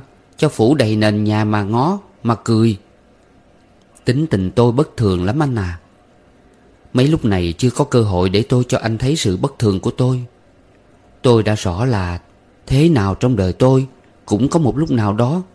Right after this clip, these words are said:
tôi khinh tiền bạc. Chính lúc này đây, chính lúc này đây. À, từ lâu tôi chạy vào trong bóng tối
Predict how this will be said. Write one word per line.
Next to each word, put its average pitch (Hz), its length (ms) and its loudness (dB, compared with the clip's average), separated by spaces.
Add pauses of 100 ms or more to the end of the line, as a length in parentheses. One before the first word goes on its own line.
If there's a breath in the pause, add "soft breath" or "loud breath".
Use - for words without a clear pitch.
(100)
tôi 147 120 2
khinh 147 220 0
tiền 98 320 0
bạc. 101 220 -2 (1160)
Chính 131 240 -4
lúc 156 140 -4
này 92 200 -6
đây, 104 300 -8 (840)
chính 151 200 2
lúc 180 160 2
này 107 200 0
đây. 120 380 0 (960)
À, 92 640 -10 (1300)
từ 95 180 2
lâu 107 340 0
tôi 110 140 0
chạy 92 220 -2
vào 85 160 -4
trong 110 160 -2
bóng 117 200 -4
tối 135 400 -2